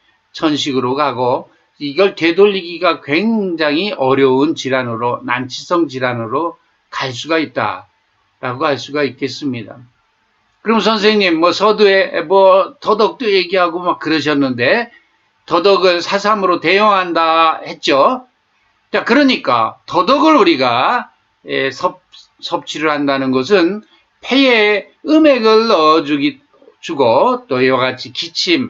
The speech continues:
마른 기침 같은 걸 잘 다스릴 수 있는 좋은 음식이다, 그렇게 약선 음식이다, 이렇게 말씀드릴 수가 있겠습니다. 그러니까, 어, 우리 저 마른 기침하는 우리 아버님들을 위해서 더덕구이,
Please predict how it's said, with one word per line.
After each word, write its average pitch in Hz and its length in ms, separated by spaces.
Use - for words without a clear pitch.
마른 143 380
기침 143 280
같은 135 280
걸 135 160
잘 185 280
다스릴 175 480
수 220 160
있는 247 380
좋은 302 240
음식이다, 165 920
그렇게 127 920
약선 127 380
음식이다, 165 480
이렇게 123 320
말씀드릴 123 580
수가 131 460
있겠습니다. 127 1000
그러니까, 143 840
어, 170 180
우리 202 460
저 190 140
마른 160 280
기침하는 156 580
우리 135 200
아버님들을 117 760
위해서 120 720
더덕구이, 117 760